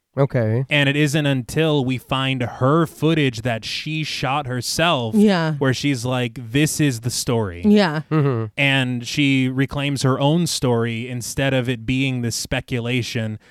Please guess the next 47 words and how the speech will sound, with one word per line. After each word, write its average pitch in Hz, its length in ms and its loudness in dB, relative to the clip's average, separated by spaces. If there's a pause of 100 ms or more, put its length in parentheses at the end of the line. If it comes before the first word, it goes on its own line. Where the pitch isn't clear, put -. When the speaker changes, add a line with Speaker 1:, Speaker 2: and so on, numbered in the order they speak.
(180)
Speaker 2:
this 135 240 0
thing 127 240 0
of, 110 100 -2
like, 107 160 -4
maybe 107 240 -6
it 127 40 -2
was 139 120 2
the 175 80 0
Tuohys, 170 460 -2 (180)
maybe 220 260 6
it 220 120 6
was 180 180 4 (220)
Speaker 3:
Yeah. 160 100 -6
Speaker 2:
the 185 140 2
brother, 175 360 0
maybe 135 240 -2
it 185 80 4
was 196 120 6
the - 60 4
Speaker 3:
Yeah. - 80 0
Speaker 2:
father. 240 280 4
Speaker 1:
Yeah, 131 180 4
yeah. 120 160 2
Speaker 3:
Like, 233 180 2
just 233 240 2
stop. 214 440 4
Speaker 2:
Exactly. 170 540 2
Speaker 3:
Yeah. 208 120 4
Speaker 2:
This 156 200 2
is 170 120 2
my 160 180 0
story 147 440 2
and 127 100 -2
I'm 120 180 -2
telling 135 360 -2
it. 98 220 -8 (280)
And 147 280 2
then 185 340 4
through 196 380 2
this, 131 360 0
we 135 240 0
see 190 380 0
her, 120 320 4
and 127 140 0
this 139 160 0
was 135 300 2
very 139 720 0